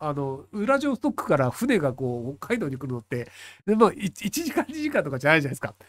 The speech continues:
まあ、早くて多分ね、六時間とかそういう感じだと思うんですよね。なので、ウラジオストックの軍港に「船が集まってます。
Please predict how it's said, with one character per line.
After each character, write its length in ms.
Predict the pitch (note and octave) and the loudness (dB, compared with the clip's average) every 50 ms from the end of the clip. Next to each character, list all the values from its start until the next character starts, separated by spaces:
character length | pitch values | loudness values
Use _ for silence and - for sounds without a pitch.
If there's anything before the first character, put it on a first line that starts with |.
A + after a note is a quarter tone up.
| _ _ _ _ _ - | _ _ _ _ _ 0
ま 80 | B3 | 0
あ、 20 | - | 0
早 300 | - - E4 F#4+ A4 A4+ | 2 0 0 0 0 -2
く 140 | - - - | -4 -4 -6
て 100 | - G#3 | -2 2
多 140 | G3+ G3 | 2 2
分 120 | F3+ E3+ D3+ C#3+ | 2 2 2 2
ね、 120 | C#3 C#3 | 2 4
六 360 | C#3 D#3+ F#3 G3 - D4 D#4 | 4 4 4 4 2 0 0
時 160 | D#4 D#4+ E4+ | 2 2 0
間 280 | - F#4+ D4+ G#3+ D3 B2+ | 2 4 4 4 4 2
と 120 | C3 C3 | -2 -4
か 80 | A#2 B2 | -4 -2
そ 100 | - - | 0 0
う 40 | E3+ | 2
い 20 | |
う 20 | F3 | 4
感 80 | F#3+ | 4
じ 60 | F3 | 4
だ 80 | F#3 G3 | 4 2
と 80 | F#3+ F#3+ | 2 2
思 80 | F3+ | 0
う 40 | B2 | 0
ん 60 | A2+ | -2
で 0 | |
す 60 | G2+ | -6
よ 80 | G#2 G2+ | -8 -12
ね。 40 | - _ _ _ _ _ _ - | -14 _ _ _ _ _ _ -6
な 100 | A#3+ C#4 | -2 -2
の 80 | C4+ G#3+ | 0 2
で、 80 | D#3+ | 2
ウ 100 | C#3+ D3+ | 4 4
ラ 100 | F3+ G#3 A3 | 4 2 2
ジ 60 | B3 | 2
オ 80 | A#3+ | 0
ス 60 | G#3 - | -2 -2
ト 80 | C#4 | -6
ッ 40 | B3 | -8
ク 180 | - - F#3 F3+ | -6 -6 -4 -4
の 100 | G3+ G3 | -2 -2
軍 220 | E3+ F#3+ G#3 G3+ | -2 -4 -4 -4
港 160 | G3+ A3+ A3 | -2 -2 0
に 240 | A3 D4+ E4+ C4 G#3+ - - - - - | 2 2 2 0 0 -2 -10 -18 -8 -4
「船 180 | - A#3 B3+ A#3 | -2 0 2 2
が 160 | F#3+ E3+ E3+ | 2 0 -2
集 120 | - F#3+ | -2 0
ま 100 | F#3+ G3+ | 2 2
っ 80 | G3+ G3 | 2 2
て 100 | - F#3 | 0 -2
ま 220 | D3 C#3+ C3+ C3+ | 0 0 0 -2
す。 80 | B2+ - | -4 -8